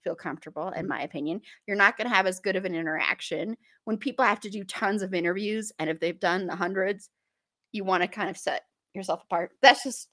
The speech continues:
Speaker 1: my opinion. Anyway.
Speaker 2: Yeah.
Speaker 1: <laughs>
Speaker 2: Fair
Speaker 1: Anyway,
Speaker 2: enough.
Speaker 1: so this is Erin. You can follow me on Twitter at E April Beauty. The E and the A and the B are capitalized. Be sure to like the show on Facebook at facebook dot com slash it's a fandom thing pod.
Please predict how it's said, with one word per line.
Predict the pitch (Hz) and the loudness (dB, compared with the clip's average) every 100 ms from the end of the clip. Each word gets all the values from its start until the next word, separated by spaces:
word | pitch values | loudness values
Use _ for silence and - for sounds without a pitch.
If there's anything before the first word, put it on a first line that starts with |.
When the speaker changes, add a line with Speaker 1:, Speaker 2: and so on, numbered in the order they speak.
| - | -10
Speaker 1:
my | 214 | -6
opinion. | 208 208 202 214 - | -6 -6 -8 -8 -2
Anyway. | 262 208 185 - - | 2 2 0 -4 -4
Speaker 2:
Yeah. | 196 262 | 4 6
Speaker 1:
<laughs> | - 480 539 | 6 6 4
Speaker 2:
Fair | 554 554 554 453 - - - - | 4 6 8 6 4 -12 -6 4
Speaker 1:
Anyway, | 208 262 | 6 6
Speaker 2:
enough. | 240 320 - _ _ | 4 -2 -10 _ _
Speaker 1:
so | - - 320 | -2 8 10
this | 285 392 | 10 8
is | 466 | 6
Erin. | 392 220 214 208 226 | 8 6 4 0 -2
You | 254 | -4
can | 254 269 | 0 0
follow | 262 247 233 | 4 4 4
me | 302 523 | 4 4
on | 403 | 2
Twitter | 294 240 208 202 208 - | 2 0 0 0 -2 -4
at | 196 175 - - | -2 -2 -6 -8
E | 240 247 - | -4 -4 -2
April | 220 214 214 | -4 -2 -4
Beauty. | 208 269 269 277 262 | -2 -2 0 0 -2
The | - - | -4 -6
E | 226 233 226 | -4 -2 -2
and | 196 | -2
the | 190 | -2
A | 202 208 196 | -2 0 0
and | 190 | -2
the | 190 | -4
B | 185 277 285 277 | -2 -2 0 0
are | 233 | 0
capitalized. | 269 302 359 381 381 392 370 - _ _ _ - | 0 -2 0 0 0 0 -4 -10 _ _ _ -6
Be | 262 | -2
sure | - 247 | 0 2
to | 240 | 2
like | 233 - | 0 -2
the | |
show | 226 240 226 | -8 -2 -2
on | 214 | 0
Facebook | 214 269 262 - 269 | 2 0 0 -2 -2
at | 226 - | -2 -2
facebook | 214 214 - 220 | -2 -4 -6 -4
dot | 208 - - | -2 0 2
com | 233 247 254 | 2 2 0
slash | - 220 208 - - | -2 0 0 -4 -10
it's | - | -10
a | |
fandom | 214 226 208 208 202 | -8 -4 -2 -4 -6
thing | 208 208 | -8 -4
pod. | 277 339 339 | 0 2 2